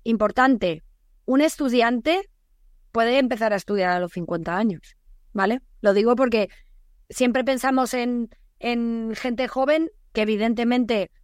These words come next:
al final la mente fresca <laughs> de un joven, lo sabemos, al final puede llegar a ganar a otros, pero bueno,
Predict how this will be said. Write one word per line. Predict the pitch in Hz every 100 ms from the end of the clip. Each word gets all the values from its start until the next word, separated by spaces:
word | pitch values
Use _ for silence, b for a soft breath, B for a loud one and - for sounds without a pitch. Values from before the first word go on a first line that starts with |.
| _ -
al | 214
final | 208 208 233 247 220 - _ _ _ _ _ _ -
la | 233 214
mente | 220 233 240 233
fresca | - 247 285 - 226 - 240 _
<laughs> | _
de | 240 254
un | 254
joven, | 233 254 262 262 220 208 b b b b
lo | 196 220
sabemos, | 202 170 208 247 151 - - - - - - - -
al | 196 196
final | 196 208 240 254 -
puede | - 233 247 233 214
llegar | 220 214 220
a | 208
ganar | 214 233 214
a | 190
otros, | 220 247 294 392 -
pero | 202 185
bueno, | 190 170